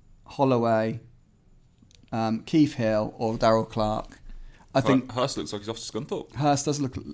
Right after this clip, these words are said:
Speaker 1: like he's off to Scunthorpe, and I think that will make them a real threat next season. I would
Speaker 2: Yeah.
Speaker 1: make them really, I'd really put them in the promotion picture because of that appointment.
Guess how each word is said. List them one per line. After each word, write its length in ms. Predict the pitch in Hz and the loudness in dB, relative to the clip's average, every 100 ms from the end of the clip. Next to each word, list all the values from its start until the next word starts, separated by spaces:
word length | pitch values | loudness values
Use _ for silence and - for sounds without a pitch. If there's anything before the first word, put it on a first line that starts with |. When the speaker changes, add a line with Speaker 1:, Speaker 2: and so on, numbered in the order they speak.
| - - | -16 -6
Speaker 1:
like 180 | 127 123 | -6 -4
he's 100 | 127 | -6
off 100 | 117 | -6
to 80 | - | -6
Scunthorpe, 480 | 123 117 113 113 | -4 -2 -2 -2
and 80 | 123 | 0
I 40 | 123 | 2
think 320 | 139 123 - | 2 0 2
that 180 | 127 98 | 0 2
will 100 | 127 | 0
make 180 | 123 117 | 0 0
them 160 | 120 | -2
a 80 | 117 | 0
real 480 | 120 120 117 120 110 - - | 0 0 0 -2 -8 -16 -14
threat 360 | - 127 - | 0 0 2
next 220 | 120 - | -4 -8
season. 380 | - 131 131 120 | -6 -6 -4 -4
I 60 | 120 | -2
would 120 | 120 | 0
Speaker 2:
Yeah. 60 | 123 | 2
Speaker 1:
make 220 | 123 113 | 2 0
them 320 | 117 117 123 - _ - | -2 -2 -4 -10 _ -6
really, 320 | 123 127 120 | 2 4 4
I'd 160 | 123 120 123 | 2 -2 -2
really 220 | 131 120 | 0 0
put 180 | 117 - | 0 -2
them 100 | 123 | -2
in 80 | 120 | -2
the 80 | 120 | -2
promotion 400 | 123 120 113 127 | -2 -4 -4 -8
picture 240 | 120 - | -8 -8
because 320 | 120 - 117 | -8 -6 -6
of 60 | 113 | -4
that 120 | 110 | -4
appointment. 600 | - 120 117 113 113 117 | -4 -4 -4 -4 -8 -10